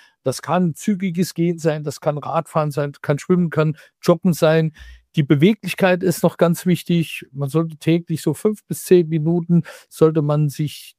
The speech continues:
dehnen, mobilisieren der Wirbelsäule, Hüfte, Schulter, Sprunggelenke ist wichtig.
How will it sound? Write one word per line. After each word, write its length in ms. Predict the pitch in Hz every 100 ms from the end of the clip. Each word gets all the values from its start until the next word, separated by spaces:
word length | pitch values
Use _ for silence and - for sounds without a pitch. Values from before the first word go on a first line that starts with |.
| -
dehnen, 540 | 156 190 190 180 170
mobilisieren 760 | 143 156 190 185 160 - 175 165
der 140 | 160 151
Wirbelsäule, 600 | 175 170 - 160 160 143
Hüfte, 300 | 160 - 151
Schulter, 320 | 165 160 151
Sprunggelenke 680 | - - 180 165 151 151 151
ist 160 | 143
wichtig. 380 | 160 156 160 151